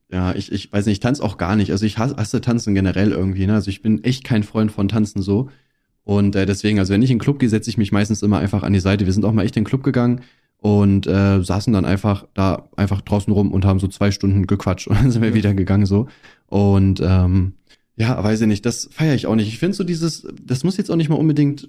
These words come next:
Speaker 1: zu Hause sein, aber einfach in einer Bar sitzen oder so, weißt du, einfach ein bisschen quatschen, Spaß haben, so, das finde ich halt viel besser als dann irgendwie, wie du schon sagst, einfach im Club. Da sind ja auch die Getränke dann halt mega überteuert, das ist mega viel los, die Musik ist immer viel zu laut.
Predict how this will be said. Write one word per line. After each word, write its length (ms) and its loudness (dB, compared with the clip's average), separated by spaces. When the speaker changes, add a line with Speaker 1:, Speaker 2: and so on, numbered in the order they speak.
Speaker 1:
zu 220 -2
Hause 240 0
sein, 220 0
aber 120 0
einfach 280 0
in 120 0
einer 80 2
Bar 280 0
sitzen 280 -4
oder 200 2
so, 100 0
weißt 200 0
du, 40 -6
einfach 220 0
ein 20 0
bisschen 200 -2
quatschen, 380 -2
Spaß 360 -2
haben, 240 0
so, 100 0
das 160 -2
finde 120 0
ich 100 -4
halt 100 -2
viel 260 -2
besser 260 0
als 120 0
dann 120 0
irgendwie, 340 0
wie 80 2
du 80 0
schon 180 -4
sagst, 240 -2
einfach 240 -4
im 60 -2
Club. 300 -4
Da 100 -2
sind 120 2
ja 80 0
auch 80 -4
die 120 -2
Getränke 400 0
dann 180 2
halt 140 0
mega 240 2
überteuert, 520 0
das 120 0
ist 120 -10
mega 220 0
viel 180 -2
los, 240 2
die 80 -6
Musik 300 0
ist 120 -2
immer 140 2
viel 160 -4
zu 160 -6
laut. 280 0